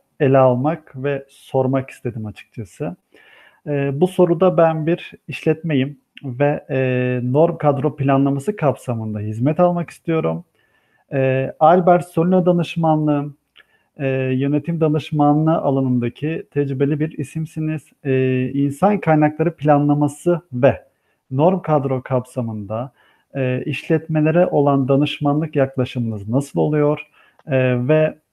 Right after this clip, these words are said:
e, hizmet almak isteyen bir işletmeye bu kapsamda, e, hangi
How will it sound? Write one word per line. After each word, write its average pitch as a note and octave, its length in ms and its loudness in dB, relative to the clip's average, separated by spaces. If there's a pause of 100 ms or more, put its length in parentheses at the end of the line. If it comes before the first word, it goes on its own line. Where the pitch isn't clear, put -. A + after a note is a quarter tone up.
(420)
e, C#3 60 -6
hizmet C3+ 640 -2
almak F3 520 2
isteyen D3+ 500 2
bir D#3+ 180 2
işletmeye C3+ 720 -2
bu D#3+ 100 -6
kapsamda, B2+ 760 -2 (300)
e, B2 420 0
hangi D#3 580 0